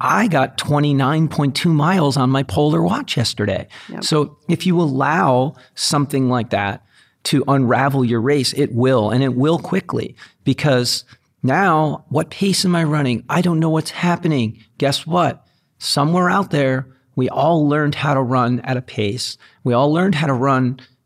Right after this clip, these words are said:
Speaker 1: at a level that we felt was comfortable. It's very tricky in the marathon. You're playing with Russian roulette.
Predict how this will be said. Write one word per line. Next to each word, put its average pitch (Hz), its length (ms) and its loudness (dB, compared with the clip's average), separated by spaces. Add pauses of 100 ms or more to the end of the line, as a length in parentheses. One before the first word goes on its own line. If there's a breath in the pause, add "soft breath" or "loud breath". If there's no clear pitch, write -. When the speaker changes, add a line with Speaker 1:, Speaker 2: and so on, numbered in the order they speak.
(280)
Speaker 1:
at 135 100 2
a 117 80 2
level 156 340 0
that 123 120 2
we 139 120 2
felt 135 280 -2
was 127 160 -6
comfortable. 110 640 -2 (200 soft breath)
It's - 180 -6
very 214 300 2
tricky 196 360 0
in 180 80 2
the 170 80 2
marathon. 170 720 0
You're 139 140 -2
playing 147 560 -2
with 117 200 -10
Russian 147 360 2
roulette. 160 440 -2